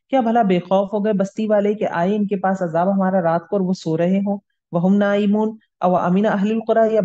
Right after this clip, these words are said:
बे-, क्या भला बेखौफ बस-, या क्या भला बेखौफ हो गए बस्तियों वाले, क्या आए इनके पास अजाब हमारा चाश के वक्त? वहुम यलअबून, या तो बंदा सो रहा होता है या कुछ काम कर रहा होता है। चाश के वक्त, दिन का वक्त, जब दिन चढ़ता है, most busy time होता है।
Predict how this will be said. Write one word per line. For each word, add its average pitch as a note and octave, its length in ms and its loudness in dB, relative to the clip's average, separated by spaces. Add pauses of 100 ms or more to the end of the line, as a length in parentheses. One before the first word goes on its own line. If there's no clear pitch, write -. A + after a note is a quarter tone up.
(160)
बे-, E3 520 -6
क्या F#3 140 0
भला F3 220 0
बेखौफ E3 420 -4
बस-, D#3+ 460 -8 (540)
या F#3 240 0
क्या F#3+ 300 -2
भला F3 300 -2
बेखौफ F#3 480 -2
हो B3 80 0
गए A#3 140 0
बस्तियों G#3+ 400 -4
वाले, G#3+ 220 0
क्या A3 460 -4
आए G#3 180 0
इनके A3 200 -4
पास G3+ 280 -2
अजाब F3 400 0
हमारा F#3+ 400 0
चाश F#3 420 -4
के A3 80 -2
वक्त? G3+ 280 -2
वहुम F#3 280 2
यलअबून, G#3+ 640 0 (360)
या F3 80 0
तो F#3+ 100 -4
बंदा G3 200 2
सो A3+ 220 0
रहा A#3+ 100 2
होता E3+ 200 0
है E3 60 -2
या E3 80 -2
कुछ E3 160 -8
काम A3+ 260 -2
कर A#3 120 0
रहा A3 100 2
होता G#3 240 -4
है। G3 60 -12 (200)
चाश F#3 280 -2
के G3+ 60 0
वक्त, G3 120 2
दिन F#3 200 2
का F#3+ 120 0
वक्त, D#3+ 220 -4
जब E3+ 140 -2
दिन F3+ 160 2
चढ़ता E3 320 -4
है, E3 100 -6 (160)
most F#3+ 280 -2
busy E3+ 200 0
time D#3+ 240 -4
होता D3+ 240 -8
है। E3 60 -12